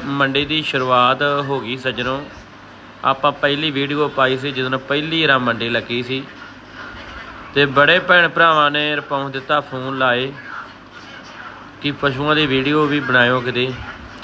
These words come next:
ਚੱਲ, ਸਮਾਂ ਥੋੜ੍ਹਾ ਹੀ ਸਾਡੇ ਕੋਲ, ਇੰਨੇ ਸਮੇਂ 'ਚ ਕੋਸ਼ਿਸ਼ ਕਰਾਂਗੇ ਜਿੰਨਾ ਵੀ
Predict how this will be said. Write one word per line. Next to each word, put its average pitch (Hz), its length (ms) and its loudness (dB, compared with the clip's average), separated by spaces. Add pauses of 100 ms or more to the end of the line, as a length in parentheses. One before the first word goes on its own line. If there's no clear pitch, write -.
(540)
ਚੱਲ, 160 160 4
ਸਮਾਂ 156 380 4
ਥੋੜ੍ਹਾ 156 400 4
ਹੀ 147 160 -2
ਸਾਡੇ 131 300 0
ਕੋਲ, 135 340 2 (540)
ਇੰਨੇ 151 320 2
ਸਮੇਂ 151 340 2
'ਚ 156 100 0 (220)
ਕੋਸ਼ਿਸ਼ 143 400 -2
ਕਰਾਂਗੇ 143 480 2
ਜਿੰਨਾ 131 360 2
ਵੀ 135 240 -2